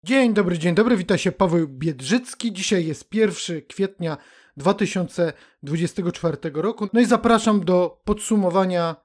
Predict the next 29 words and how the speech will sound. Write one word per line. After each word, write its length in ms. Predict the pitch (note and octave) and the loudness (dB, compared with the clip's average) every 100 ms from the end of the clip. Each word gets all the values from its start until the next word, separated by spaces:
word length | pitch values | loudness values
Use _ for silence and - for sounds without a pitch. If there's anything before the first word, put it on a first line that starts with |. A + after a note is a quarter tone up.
| _ | _
sytuacji 640 | - E3+ F#3 F3+ F3+ E3+ | -14 -6 -2 -2 0 -2
rynkowej. 680 | E3 D#3+ F#3+ F3 F#3 F#3 F3 _ - | -2 -2 -2 0 2 0 -4 _ -6
W 40 | |
dzisiejszej 520 | D#3 F3+ A#3+ A3 G#3+ | -4 4 4 6 4
analizie 400 | G3+ F#3+ F#3+ F3 | 4 2 2 0
porozmawiamy 560 | F#3+ F3+ E3 F3+ F#3 F3+ | 0 -2 0 0 0 0
o 100 | E3+ | -2
sytuacji 440 | - E3+ F3 - | -2 -4 -4 -2
na 120 | E3+ E3 | -4 -4
indeksach 540 | D#3+ - - C3+ - _ _ | -4 -6 -6 -8 -12 _ _
zagranicznych 1040 | D#3 A3 G3 G#3 G3+ G3 - G3 F3+ - _ _ _ _ | 2 4 6 4 4 0 -2 -2 -2 -6 _ _ _ _
oraz 360 | - F3 E3 - | 2 4 4 0
polskich. 800 | - G#3+ G#3+ G#3 - F#3 - - _ | 2 4 4 0 -4 -4 -4 -18 _
Zerkniemy 600 | D3+ F3+ F#3 - G3+ F#3+ | 2 4 4 2 2 4
też 400 | F3 F3+ - - _ | 4 2 0 -12 _
na 180 | E3 E3+ | 0 2
rynek 280 | E3+ E3+ C3+ | 4 2 2
walutowy. 760 | D3+ E3+ F3 F#3+ F3+ F3 F3 E3 _ | 2 2 2 2 4 4 2 0 _
No 80 | F3 | 0
i 80 | F#3 | 0
przede 460 | - - G#3+ G#3 | -2 -2 2 2
wszystkim 560 | G#3 A3 G3+ - G3+ F#3+ _ _ _ _ | 2 0 -2 -4 -4 -4 _ _ _ _
postaram 460 | F3+ - F#3+ F#3 | -6 0 2 2
się 280 | E3+ F3 F3 D3 | 0 0 -2 -2
zwrócić 680 | C3 D3+ G3+ A3+ A3+ G#3 | -6 0 2 2 0 -6
uwagę 640 | - F#3 D#3+ F3+ D#3 F3 E3 | -6 -2 2 2 4 0 0
na 320 | D#3+ D#3+ D#3 _ _ | -2 -6 -8 _ _
kilka 460 | - G#3+ - F#3 E3+ | 0 0 2 2 2
nowych 580 | E3 G3 F3 F3 - | 4 4 4 0 -4